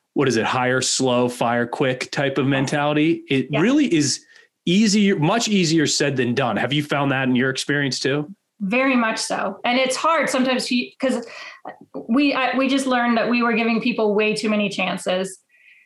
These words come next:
Speaker 1: Yeah.
Speaker 2: Like, we were, it was, and it, and it is bad, like, because other, you know, the, the top performers are seeing that, right? You don't
Speaker 1: Yep.
Speaker 2: want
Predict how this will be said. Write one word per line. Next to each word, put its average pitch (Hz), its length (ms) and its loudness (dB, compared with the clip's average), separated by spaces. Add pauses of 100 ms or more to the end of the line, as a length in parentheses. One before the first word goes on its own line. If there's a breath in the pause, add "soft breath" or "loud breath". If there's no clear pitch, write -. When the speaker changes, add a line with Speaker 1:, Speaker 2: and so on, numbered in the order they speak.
Speaker 1:
Yeah. 208 240 0
Speaker 2:
Like, 202 120 0
we 226 160 0
were, 226 100 0
it 233 120 0
was, 226 260 -2
and 240 180 0
it, 254 180 -2
and 277 200 2
it 285 80 0
is 381 240 -2
bad, 185 300 -2
like, 226 260 0
because 262 300 0
other, 247 360 0
you 240 140 -2
know, 220 180 0
the, 226 280 0 (260)
the 220 260 -4 (160)
top 247 280 -2
performers 226 520 0
are 220 160 0
seeing 277 400 0
that, 156 340 -4
right? 220 300 0
You 240 140 0
don't 247 220 0
Speaker 1:
Yep. - 80 -14
Speaker 2:
want 254 280 -2